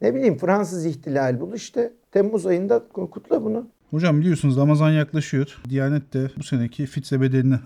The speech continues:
Speaker 2: açıkladı.
Speaker 1: Evet.
Speaker 2: İki bin dört yirmi-, iki bin yirmi dört yılı için. Yüz otuz lira. Hani günümüz ekonomisini düşünürsek, e, bir kişinin, e, yüz otuz liraya doyması, doyabilmesi mümkün müdür? Yani Diyanet'in verdiği bu rakamla ekonomik, e,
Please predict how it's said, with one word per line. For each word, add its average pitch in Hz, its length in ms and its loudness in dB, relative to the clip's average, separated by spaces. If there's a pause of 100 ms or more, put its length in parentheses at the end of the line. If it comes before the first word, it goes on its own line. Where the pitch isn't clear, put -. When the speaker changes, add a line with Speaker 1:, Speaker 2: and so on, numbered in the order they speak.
Speaker 2:
açıkladı. 123 500 -8
Speaker 1:
Evet. 131 120 2
Speaker 2:
İki 120 100 -4
bin 120 80 0
dört 117 180 -8
yirmi-, 120 160 -6 (120)
iki - 200 -14
bin 127 100 0
yirmi 123 240 0
dört 123 220 -2
yılı 120 160 -4
için. 135 300 -8 (280)
Yüz 151 100 0
otuz 175 320 4
lira. 127 240 0 (180)
Hani 139 280 0 (260)
günümüz 160 320 2
ekonomisini 156 840 0
düşünürsek, 135 600 -2
e, 135 40 -4 (400)
bir 147 220 -2
kişinin, 131 600 -2 (160)
e, 117 320 -6
yüz 131 160 -2
otuz 139 300 -2
liraya 131 220 0
doyması, 131 540 0 (120)
doyabilmesi 131 520 0
mümkün 131 300 -2
müdür? 110 220 -4
Yani 110 300 -8
Diyanet'in 127 480 0
verdiği 127 320 0
bu 127 140 -4 (340)
rakamla 131 540 2 (220)
ekonomik, 131 560 0
e, 117 420 -8